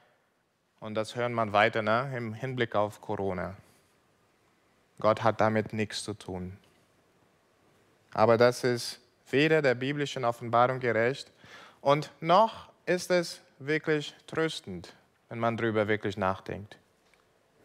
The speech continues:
In diesem Fall wären wir der Macht des Bösen ausgesetzt, ohne eine feste Zuversicht zu haben, dass am Ende Gott gewinnt.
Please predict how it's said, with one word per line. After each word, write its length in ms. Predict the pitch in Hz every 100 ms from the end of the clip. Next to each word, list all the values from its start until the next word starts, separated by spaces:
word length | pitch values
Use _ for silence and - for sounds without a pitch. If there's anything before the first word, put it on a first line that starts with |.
| _ _ _ _ _ _ _ _ _ _ _ _ _ _ _
In 180 | 139 135
diesem 400 | 180 240 233 190
Fall 340 | 156 160 175
wären 340 | 165 165 160 147
wir 560 | 185 208 175 196 240 - _ _ _ 135
der 100 | 139
Macht 300 | 165 202 185
des 140 | 156
Bösen 540 | 160 170 180 180 180 - _
ausgesetzt, 920 | 180 220 - 135 110 - - - - _ _ _ _ _ _ _ _ _ _ _ _ _ _ _ _ _ _
ohne 320 | 147 220 214
eine 200 | 185 196
feste 340 | - 196 190 180
Zuversicht 480 | 226 226 190 185
zu 140 | 170 156
haben, 260 | 151 165
dass 200 | 170 165
am 100 | 160
Ende 220 | 160 170 156
Gott 240 | 170 170
gewinnt. 520 | 165 175 208 123 -